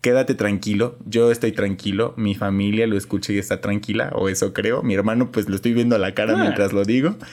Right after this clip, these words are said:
Speaker 1: Entonces, nada más para que, si de pronto hay confusión, algún día estuve en el closet y tuve una novia, he tenido novio,
Speaker 2: Hay un video al
Speaker 1: fin.
Speaker 2: respecto,
Speaker 1: Tengo
Speaker 2: ¿no?
Speaker 1: videos de eso. Ajá, no voy a dar más detalles porque el podcast no es de eso, pero no quiero confundir a las personas en el futuro.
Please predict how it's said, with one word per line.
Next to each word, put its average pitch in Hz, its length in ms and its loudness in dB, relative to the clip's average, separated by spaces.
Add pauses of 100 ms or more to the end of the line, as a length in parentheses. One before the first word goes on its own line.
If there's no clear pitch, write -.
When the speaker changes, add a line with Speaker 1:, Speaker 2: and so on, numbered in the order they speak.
(260)
Speaker 1:
Entonces, 131 500 2 (920)
nada 127 260 4
más 143 180 2
para 147 200 2
que, 107 300 2 (220)
si - 160 0
de 117 80 6
pronto 123 280 4
hay 156 60 2
confusión, 135 580 2
algún 113 420 4
día 131 120 6
estuve 131 320 2
en 131 80 4
el 117 100 2
closet 113 340 2
y 117 60 2
tuve 107 260 2
una 123 160 4
novia, 139 640 2
he 101 140 -2
tenido 113 380 2
novio, 127 440 4
Speaker 2:
Hay 156 60 4
un 165 140 4
video 139 220 4
al 135 100 4
Speaker 1:
fin. 127 180 4
Speaker 2:
respecto, 135 400 -2
Speaker 1:
Tengo 127 160 2
Speaker 2:
¿no? 127 60 4
Speaker 1:
videos 117 280 4
de 127 160 4
eso. 147 280 2
Ajá, 120 180 -2
no 135 100 2
voy 147 100 6
a 147 60 6
dar 147 140 4
más 151 140 4
detalles 143 260 2
porque 120 240 0
el 104 60 -2
podcast 131 520 0
no 131 220 4
es 131 140 0
de 147 180 4
eso, 147 240 0
pero 101 160 2
no 101 220 0
quiero 113 240 2
confundir 104 680 0
a 101 60 4
las 101 160 -2
personas 98 380 -2
en 98 80 0
el 92 80 -2
futuro. - 300 -10